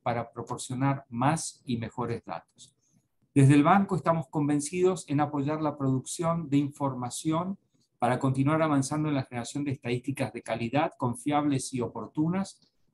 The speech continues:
para la toma de decisiones en pro de caracterizar y así disminuir las brechas existentes que estamos señalando.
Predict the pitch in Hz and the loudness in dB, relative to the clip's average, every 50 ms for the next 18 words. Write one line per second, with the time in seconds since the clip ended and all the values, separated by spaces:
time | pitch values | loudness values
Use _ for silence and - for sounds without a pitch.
0 | _ _ - 131 127 127 127 127 127 160 180 180 175 165 139 - 147 135 - - | _ _ 2 2 4 4 4 2 2 2 0 2 2 0 0 0 -2 -4 -4 -2
1 | 160 160 160 143 - 143 135 123 - 165 180 180 185 180 156 143 143 - - 135 | -2 -2 -2 -2 -2 -2 -2 -2 0 0 2 2 2 2 0 -2 -4 -4 -4 -4
2 | 135 123 123 - - - 135 110 95 - - _ _ _ _ _ _ _ _ _ | -2 -2 -4 -4 -2 0 2 2 0 -2 -8 _ _ _ _ _ _ _ _ _
3 | - _ _ _ - - 139 120 110 - - 143 143 139 143 135 139 131 113 110 | -20 _ _ _ -6 -2 0 0 0 2 4 6 6 8 8 6 4 4 -4 -4
4 | 110 117 123 135 160 170 180 - _ _ _ _ _ _ - 120 107 107 135 135 | -2 0 2 2 2 2 -2 -6 _ _ _ _ _ _ -2 -2 -2 0 2 2
5 | 139 135 - 139 - 127 127 - - 104 - - 127 123 123 123 139 135 - - | 2 2 0 -6 -6 -6 -8 -8 -10 -14 -10 -6 -4 -4 -2 -2 -4 -4 -6 -8
6 | - 120 117 117 113 - - 104 101 101 101 101 92 - - | -6 -4 -4 -4 -6 -6 -4 -4 -4 -4 -4 -6 -8 -10 -10